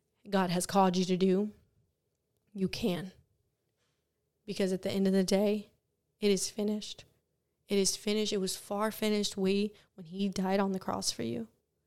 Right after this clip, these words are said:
He died for you and for your sins. Maybe you didn't feel worthy. Maybe you don't feel like you can be free. Maybe you feel like he can't use you. He can. But you gotta let him.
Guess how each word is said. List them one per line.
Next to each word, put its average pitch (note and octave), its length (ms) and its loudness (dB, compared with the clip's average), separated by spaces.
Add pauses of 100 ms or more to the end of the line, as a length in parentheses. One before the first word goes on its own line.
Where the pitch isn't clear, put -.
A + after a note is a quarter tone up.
(320)
He A3 200 -6
died G3+ 420 -4
for - 160 -8
you F#3+ 460 -6 (520)
and G3+ 140 -4
for G#3 200 0
your F#3+ 140 2
sins. G3+ 640 -4 (420)
Maybe G3+ 160 4
you G#3 60 4
didn't G#3+ 180 2
feel A3 180 4
worthy. G3+ 320 2
Maybe F#3+ 240 2
you G3 60 0
don't G3+ 180 0
feel G#3 140 -4
like G3 100 0
you F#3+ 100 -2
can G3 140 0
be F#3+ 120 0
free. G#3+ 280 -2
Maybe F#3+ 220 2
you F#3+ 60 0
feel - 140 -2
like G3+ 100 -2
he F3+ 100 -8
can't G#3+ 240 0
use G3 240 0
you. F#3+ 160 -2 (200)
He C4 140 -4
can. F#3+ 360 -2 (920)
But G#3 140 -2
you G#3 120 -2
gotta G3+ 200 0
let F#3+ 260 0
him. F#3+ 240 -6